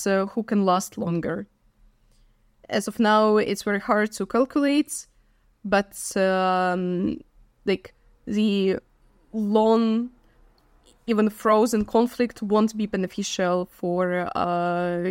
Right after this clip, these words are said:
the European Union and for the world, uh, in general. Like, the only countries that can, okay,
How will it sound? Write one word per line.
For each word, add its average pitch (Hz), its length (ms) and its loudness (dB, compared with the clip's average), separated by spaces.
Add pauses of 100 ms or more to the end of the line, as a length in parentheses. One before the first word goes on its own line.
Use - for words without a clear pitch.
(360)
the 196 140 -8
European 196 520 2
Union 185 540 0
and - 280 -4
for 185 340 -2
the 185 380 -4
world, 196 500 -2 (100)
uh, 175 120 -2
in 180 240 -2
general. - 440 -6 (560)
Like, 170 220 0 (300)
the 214 120 4
only 208 220 4
countries 202 400 -2
that 185 160 -8
can, 185 360 -2
okay, 185 380 -4